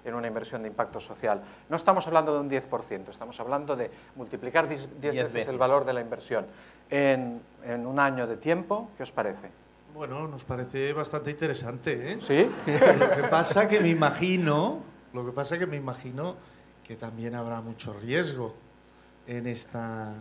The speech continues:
Speaker 3: en esta empresa. Y no sé si te has planteado
Speaker 1: Ujú.
Speaker 3: la posibilidad de hacer inversiones que quizá no consigas, eh, ese múltiplo de diez,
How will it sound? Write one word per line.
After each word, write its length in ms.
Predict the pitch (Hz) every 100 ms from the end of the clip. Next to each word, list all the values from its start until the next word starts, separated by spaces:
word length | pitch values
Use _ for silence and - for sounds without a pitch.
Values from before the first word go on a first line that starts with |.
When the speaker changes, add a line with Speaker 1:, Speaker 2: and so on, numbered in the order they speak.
| 110 -
Speaker 3:
en 200 | 117 117
esta 280 | 117 - 117
empresa. 520 | 110 113 110 - 113
Y 60 | 113
no 160 | 143
sé 200 | 151 180
si 400 | 190 - 170 147 - -
te 60 |
has 140 | 151 151
planteado 840 | 151 143 135 135 139 147 135 185 - -
Speaker 1:
Ujú. 360 | 165 151 180 208 - -
Speaker 3:
la 180 | 131 131
posibilidad 920 | 131 127 127 123 135 143 143 202 214 - - - - - -
de 220 | 117 127 139
hacer 240 | 135 135
inversiones 640 | 135 131 120 - 147 113 -
que 140 | 117
quizá 400 | - 113 127 131
no 160 | 135 135
consigas, 800 | 135 135 147 147 139 127 117 -
eh, 360 | 123 120 123 123
ese 240 | 123 120 135
múltiplo 520 | 127 131 131 123 123
de 120 | 117
diez, 440 | 117 147 156 185